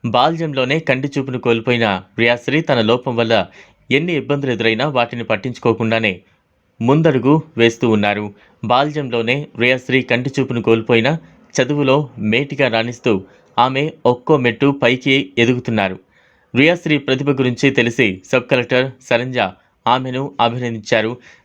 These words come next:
తన కూతురికి కంటి చూపు వచ్చేలా చేయాలని ఆమె తల్లిదండ్రులు కోరుతున్నారు. రియాశ్రీ భవిష్యత్తులో సైతం చదువు విషయంలో మరింత సక్సెస్ సాధించాలని నెటిజన్ల నుంచి కామెంట్లు వ్యక్తమవుతూ ఉండటం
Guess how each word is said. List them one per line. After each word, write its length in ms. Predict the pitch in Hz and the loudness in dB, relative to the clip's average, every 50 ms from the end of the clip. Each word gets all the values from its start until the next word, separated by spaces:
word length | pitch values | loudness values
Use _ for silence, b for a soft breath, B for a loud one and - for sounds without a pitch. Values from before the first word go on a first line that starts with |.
| b - - | b -2 -2
తన 100 | 151 156 156 - | -2 -2 0 0
కూతురికి 380 | 165 170 170 185 170 165 175 147 - 135 | 0 0 0 0 -2 -2 -2 -2 0 -2
కంటి 180 | 131 139 160 147 156 | -2 -2 -4 -4 -4
చూపు 180 | 143 - 151 131 123 | -4 -2 0 0 0
వచ్చేలా 320 | 120 - 135 123 120 117 - - | 0 0 0 0 0 0 0 0
చేయాలని 420 | 117 113 117 117 117 113 113 98 87 - _ _ _ _ _ - 113 120 | 2 2 2 0 -2 -2 -4 -4 -4 -8 _ _ _ _ _ 0 0 0
ఆమె 140 | 123 123 120 120 - | 0 0 -4 -2 0
తల్లిదండ్రులు 460 | 120 120 127 127 143 123 113 110 113 113 - | 0 0 0 0 -2 -2 0 -2 -2 0 0
కోరుతున్నారు. 480 | 110 104 98 - 101 101 98 98 98 - _ b b b b b b b - 120 | -2 -2 -2 -4 -2 0 0 -2 -2 -6 _ b b b b b b b 0 2
రియాశ్రీ 360 | 135 139 147 147 - 160 131 113 110 | 2 2 2 0 0 0 0 0 0
భవిష్యత్తులో 480 | 127 117 123 120 - 135 - - 120 117 113 123 | -2 -2 -2 0 0 -4 -2 0 0 2 4 4
సైతం 260 | 117 113 - 143 160 160 b b b b _ - | 2 4 4 2 0 0 b b b b _ 0
చదువు 240 | 143 139 165 180 160 147 | 0 2 2 2 0 0
విషయంలో 320 | 135 - 143 127 123 131 117 113 | 0 0 -2 0 2 0 2 2
మరింత 260 | 120 131 139 143 147 139 - | 0 0 0 -4 -4 -4 -4
సక్సెస్ 300 | 127 113 - 139 131 - 131 | -4 -6 -4 -6 -4 0 0
సాధించాలని 600 | 117 110 120 120 113 - 123 117 117 117 107 95 92 b b b b b - - | 0 0 -2 -8 -4 -2 -2 0 0 0 -4 -4 -6 b b b b b -4 -2
నెటిజన్ల 440 | 127 135 135 160 143 147 147 139 131 123 117 | -2 -2 -2 -4 -4 -4 -4 -4 -4 -4 -4
నుంచి 200 | 110 107 - 151 151 151 - | -6 -2 -2 -2 0 2 0
కామెంట్లు 360 | 139 139 147 151 139 - 135 123 | 0 0 0 -4 -4 -2 -2 -2
వ్యక్తమవుతూ 460 | 120 - - 139 135 131 127 127 131 127 | -2 -2 -2 0 0 0 0 0 0 0
ఉండటం 280 | 120 107 104 131 131 | 0 0 0 0 0